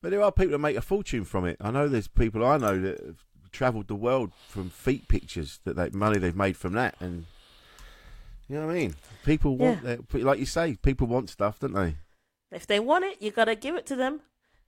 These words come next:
Speaker 2: If there's
Speaker 1: <laughs>
Speaker 2: demand
Speaker 1: Oh,
Speaker 2: for
Speaker 1: really?
Speaker 2: it, yeah. <laughs> If there's demand for it, and they, and they provide you, uh, a,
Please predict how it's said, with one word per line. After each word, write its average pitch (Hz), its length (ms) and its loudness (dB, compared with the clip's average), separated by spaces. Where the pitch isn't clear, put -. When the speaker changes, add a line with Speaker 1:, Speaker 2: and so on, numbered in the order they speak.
Speaker 2:
If 170 160 -4
there's 202 160 0
Speaker 1:
<laughs> 208 140 0
Speaker 2:
demand 269 280 4
Speaker 1:
Oh, - 100 6
Speaker 2:
for 117 80 0
Speaker 1:
really? 226 260 4
Speaker 2:
it, - 440 -2
yeah. 247 280 0
<laughs> 226 300 4
If 233 100 -6
there's 226 200 2
demand 403 480 0
for 196 220 0
it, 254 220 0
and 220 160 -2
they, 202 360 2
and 196 200 -4
they 190 280 -2
provide 311 560 2
you, 226 340 -2
uh, 165 480 2
a, 156 380 0